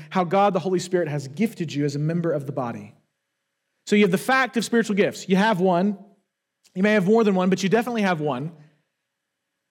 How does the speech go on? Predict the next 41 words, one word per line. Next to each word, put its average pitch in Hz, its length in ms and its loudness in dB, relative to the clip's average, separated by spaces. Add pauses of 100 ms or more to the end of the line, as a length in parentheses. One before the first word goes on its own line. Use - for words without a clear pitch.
(800)
And 196 80 6
the 226 60 6
direction 262 360 4
of 254 80 4
your 226 100 6
gifts 214 260 2
should 208 160 0
be 240 100 4
towards 247 260 2
one 247 120 2
another. 240 260 2
You 226 140 2
use 226 260 2
your 233 80 0
gifts 226 240 0
for 240 140 -4
the 214 80 -2
sake 254 260 0
of 226 140 2
your 226 100 2
brothers 226 260 4
and 190 120 -4
sisters. 160 400 -6 (240)
And 202 120 -2
finally, 226 600 2
Peter 247 400 -2
gives 202 200 2
us 202 120 2
the 208 120 -4
ultimate 196 460 -2
purpose 185 500 -6
of 139 120 -10
the 131 80 -12
gifts, - 580 -16 (1040)
the - 60 -10
glory 170 500 0
of 160 140 -6
God 113 360 -6
through 143 120 -6
Jesus 135 340 -8
Christ. - 540 -14